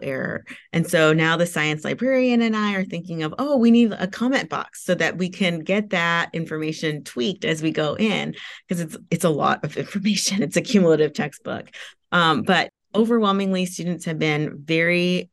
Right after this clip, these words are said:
positive, very encouraging, and we're really excited in our department about other instructors now kind of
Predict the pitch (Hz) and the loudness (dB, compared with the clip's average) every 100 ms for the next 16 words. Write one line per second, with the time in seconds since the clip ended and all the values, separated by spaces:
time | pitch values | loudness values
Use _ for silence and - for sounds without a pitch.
0 | - - 143 160 165 156 151 151 156 151 | -14 -6 -4 -4 -6 -4 -2 -2 -4 -2
1 | 156 165 165 160 - 151 147 147 147 147 | 0 0 -2 -6 -10 -6 -6 -6 -4 -2
2 | 147 147 - 147 147 143 135 - 156 151 | -2 -4 -6 -6 -4 -2 -4 -6 -4 -4
3 | 143 151 147 143 - 135 139 143 135 127 | 0 0 0 -2 -6 -6 -6 -6 -6 -8
4 | - - - 123 123 - 135 131 - 135 | -8 -8 -6 -6 -6 -8 -6 -6 -4 -2
5 | 143 143 - 131 - 143 139 135 135 - | -2 -2 -4 -6 -6 -8 -6 -6 -6 -6
6 | 139 131 | -4 -4